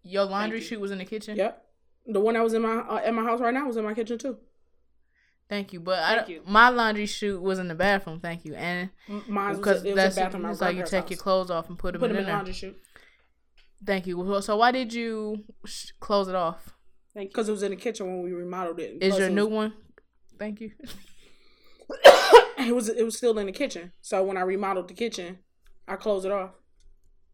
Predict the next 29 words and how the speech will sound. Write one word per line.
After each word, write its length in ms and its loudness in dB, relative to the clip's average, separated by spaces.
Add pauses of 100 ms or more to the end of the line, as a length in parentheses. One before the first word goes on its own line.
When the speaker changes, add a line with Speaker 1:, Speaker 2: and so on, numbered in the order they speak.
(200)
Speaker 3:
And 120 -4
when 100 0
my 100 -2
parents 420 -4
did 280 -4
that, 180 -6
like, 200 0
uh, 120 -2
when 300 -2
I 60 0
grew 260 2
up, 340 0 (180)
it 80 2
was 140 -2
in 160 -2
the 80 -4
kitchen 400 -4
too. 280 -4 (840)
And 200 0
when 100 0
my 100 -2
parents 320 -4
redid 280 0
their 80 -2
kitchen, 320 -2
they 100 -6
closed 280 -4
it 80 0
off. 240 -6